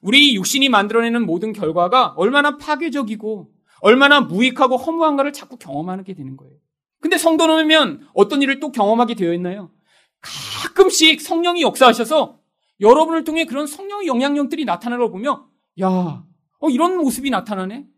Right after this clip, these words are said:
근데 그 모습이 내가 나타나면 우리는 잘 모르고요. 가까운 사람이 이렇게 그런 모습을 보이면, "야, 내 아내나 내 남편이 저렇게 그냥 계속 살았으면 좋겠다."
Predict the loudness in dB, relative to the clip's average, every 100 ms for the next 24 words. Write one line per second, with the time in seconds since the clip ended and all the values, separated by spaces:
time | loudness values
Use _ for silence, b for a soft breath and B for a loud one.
0 | _ _ -14 -8 -6 -6 -2 -4 -2 -2
1 | 0 -2 -6 -8 -6 -4 -4 -4 b -12
2 | -10 -8 -10 -10 -12 -8 -6 -6 -10 _
3 | -20 -4 2 2 2 0 0 -4 -8 -6
4 | -6 -4 -8 -6 -8 -6 -4 -2 -2 -4
5 | B B B -8 -6 -6 -10 -16 -4 0
6 | 2 0 0 0 -2 -2 -6 -8 -10 -8
7 | -10 -12 -16 -14 -8 -8 -6 -10 -8 -10